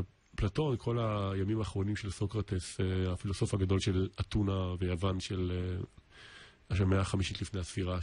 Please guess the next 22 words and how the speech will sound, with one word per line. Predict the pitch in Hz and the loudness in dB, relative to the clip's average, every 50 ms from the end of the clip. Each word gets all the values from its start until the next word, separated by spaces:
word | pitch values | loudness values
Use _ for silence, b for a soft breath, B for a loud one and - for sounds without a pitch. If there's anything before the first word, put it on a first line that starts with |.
| - - | -4 -8
לפני | - - - 92 | -8 -6 -4 -4
אלפיים | 87 - 92 90 | -2 -2 -2 -2
וחמש | 85 - - 92 82 | -2 -2 -2 -2 -2
מאות | - - | -2 -2
שנה. | - - 98 101 104 - - - - - - - - | -2 -2 -2 -2 -4 -6 -10 -20 -20 -16 -16 -12 -8
אז | - 104 87 | -6 -4 0
בעצם | 123 135 - 101 98 | 0 0 2 2 0
יש | 90 - _ _ _ _ - | 0 -2 _ _ _ _ -2
טוויטר | 120 - 135 113 | -2 -2 -2 -4
של | - 113 104 | -2 -2 -2
ימינו | 101 104 123 135 143 135 107 98 | 0 0 0 0 0 0 0 -2
וגם | 98 98 98 98 98 | 0 0 0 0 -2
את | 95 - | -4 -6
הסיפור, | 95 - - 113 - 143 151 147 127 | -8 -8 -8 -6 -2 -2 0 0 -2
אנחנו | 107 - 113 | -4 -4 -6
נקרא | 117 127 - 165 | -8 -6 -6 -8
את | 156 156 | -8 -8
הפתיחה | - - 147 - - 160 - 135 | -6 -4 -2 -2 -2 -2 -4 -4
ונראה | 127 123 120 120 117 123 127 147 147 - | -4 -4 -4 -2 -2 -4 -4 -6 -8 -8
לאן | - 117 117 113 | -6 -4 -4 -4
זה | 123 | -4
הולך. | - - - 139 | -6 -8 -8 -12